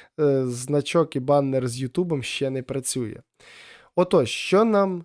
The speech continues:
пропонують? Ми повинні дивитися одинадцятого числа, одинадцятого червня, годину, Twitch канал їхній,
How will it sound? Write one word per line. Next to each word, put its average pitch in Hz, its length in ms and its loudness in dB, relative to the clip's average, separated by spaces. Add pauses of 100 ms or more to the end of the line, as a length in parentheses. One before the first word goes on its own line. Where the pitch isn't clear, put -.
(160)
пропонують? 156 720 0 (380)
Ми 202 440 2 (120)
повинні 156 520 2
дивитися 135 760 0
одинадцятого 147 920 2
числа, 185 760 0
одинадцятого 143 720 -2
червня, 131 680 0
годину, 185 840 -2 (640)
Twitch 180 320 -4
канал 190 600 4
їхній, 175 600 -6